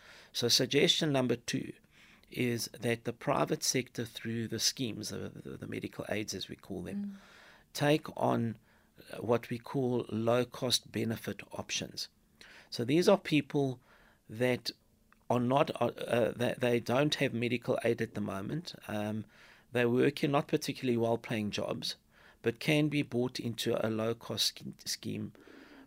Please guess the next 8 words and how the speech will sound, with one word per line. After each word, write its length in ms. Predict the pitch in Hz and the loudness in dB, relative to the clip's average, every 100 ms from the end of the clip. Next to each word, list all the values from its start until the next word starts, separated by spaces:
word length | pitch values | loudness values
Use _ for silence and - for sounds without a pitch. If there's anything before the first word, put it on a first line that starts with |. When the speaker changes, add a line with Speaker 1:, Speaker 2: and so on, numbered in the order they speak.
| - | -4
Speaker 1:
We 340 | 127 151 - | 2 4 4
estimate 480 | 139 - 135 120 120 | 4 2 2 2 2
between 360 | 117 - 127 107 | -2 -4 -4 -2
six 320 | - 131 - | 0 0 -2
to 100 | 120 | -6
ten 340 | - 120 104 | -2 -2 0
million 320 | 107 92 - - | -2 -4 -8 -6
patients 560 | 117 101 - - - | -4 -4 -4 -8 -12